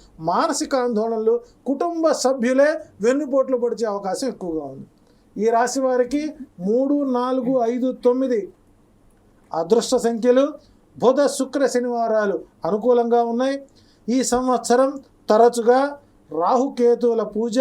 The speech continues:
ప్రతిరోజు దేవి ఖడ్గనామావళి స్తోత్రం పారాయణ చేసుకోవటం వల్ల సింహరాశి వారికి ఈ సంవత్సరం మిగిలినటువంటి యాభై శాతంలో కొంతమేర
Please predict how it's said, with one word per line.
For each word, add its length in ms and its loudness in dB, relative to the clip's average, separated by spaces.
ప్రతిరోజు 540 2
దేవి 460 0
ఖడ్గనామావళి 880 -2
స్తోత్రం 580 -4
పారాయణ 320 -6
చేసుకోవటం 380 -10
వల్ల 300 -4
సింహరాశి 680 -2
వారికి 540 -4
ఈ 100 -2
సంవత్సరం 640 -4
మిగిలినటువంటి 520 -4
యాభై 320 -2
శాతంలో 480 -6
కొంతమేర 720 -4